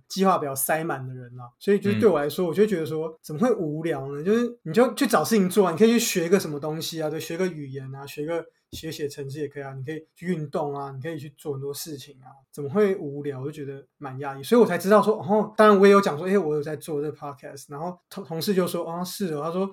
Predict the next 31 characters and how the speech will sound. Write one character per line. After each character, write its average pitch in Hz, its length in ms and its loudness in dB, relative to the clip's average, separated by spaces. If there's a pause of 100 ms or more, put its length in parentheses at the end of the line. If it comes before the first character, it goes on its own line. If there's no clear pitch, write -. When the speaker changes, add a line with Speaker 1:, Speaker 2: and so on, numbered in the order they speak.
(160)
Speaker 1:
可 190 140 -2
我 196 80 4
下 196 200 4
班 185 160 0
就 185 100 0
都 180 120 0
很 139 280 -8
累， 165 160 -2
你 143 40 -2
不 196 100 -2
觉 214 60 4
得 208 60 8
下 220 160 2
班 190 120 2
就 196 80 2
很 147 220 -6
累， 170 120 -6
就 185 100 -2
很 165 120 -8
想 165 140 -10
耍 139 320 -8
废， 151 260 -6
然 143 140 -10
后 151 100 -8
追 156 280 -8
剧， 151 240 -14
然 139 100 -10
后 143 40 -10
一 139 40 -8
下 160 160 -6
就， 156 140 -8